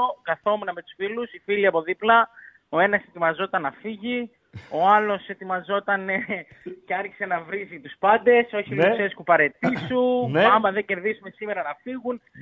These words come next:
Speaker 2: Ναι.
Speaker 1: Εγώ απλά άνοιξα τη στοιχηματική που παίζω και έβαλα στο τέσσερα ενενήντα τον παοκ διπλό.
Speaker 2: Τι λες;
Speaker 1: Βεβαίως.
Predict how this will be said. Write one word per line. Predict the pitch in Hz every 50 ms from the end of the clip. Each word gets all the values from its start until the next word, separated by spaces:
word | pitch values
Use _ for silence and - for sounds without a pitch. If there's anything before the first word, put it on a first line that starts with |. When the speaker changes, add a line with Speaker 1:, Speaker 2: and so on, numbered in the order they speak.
| 117 120
Speaker 2:
Ναι. | 156 185 214 220 202
Speaker 1:
Εγώ | 196 208 226 247
απλά | 226 220 226 233
άνοιξα | 233 233 226 220 - _ - 214 202 190 190 165 - _ _ _ _ _ _ _ -
τη | 190 170
στοιχηματική | - 208 190 - 190 185 185 - - 233
που | 202 202
παίζω | - 208 226 233 202 240 254 254 240 - _ _ -
και | 233
έβαλα | 240 233 226 226 220 208
στο | _ -
τέσσερα | - 226 220 - 214 214
ενενήντα | 208 208 208 214 220 208 214
τον | 202 202 185
παοκ | - 208 208 202 -
διπλό. | 175 165 180 196 165 139 120 _ _ _ _ _ -
Speaker 2:
Τι | - 285 330 339
λες; | 262 170 147 175 240 - - - - - _ _ _ _ _ _ _ _ _ _ _ _ _ _ _ _ _ _ _
Speaker 1:
Βεβαίως. | - 151 147 139 139 143 151 160 196 233